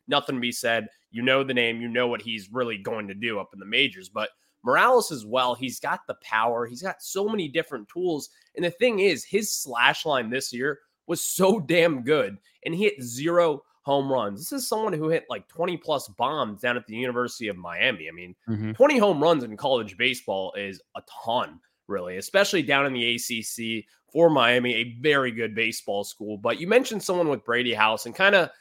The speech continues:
Speaker 1: someone along, not really along the lines, actually, of the college scale there, but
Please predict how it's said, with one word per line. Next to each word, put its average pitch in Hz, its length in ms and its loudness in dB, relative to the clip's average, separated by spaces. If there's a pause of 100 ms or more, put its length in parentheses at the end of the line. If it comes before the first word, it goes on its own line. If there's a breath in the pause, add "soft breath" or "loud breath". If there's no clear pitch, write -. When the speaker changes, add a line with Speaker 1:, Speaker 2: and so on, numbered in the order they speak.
(140 soft breath)
Speaker 1:
someone 180 260 4
along, 139 560 2
not 127 260 4
really 107 200 -2
along 104 320 -2
the 101 60 -8
lines, 98 320 -4
actually, 101 540 -4 (320)
of 123 180 -2
the 120 100 0
college 120 520 -2
scale 147 480 -2
there, 107 280 -4
but 113 320 -4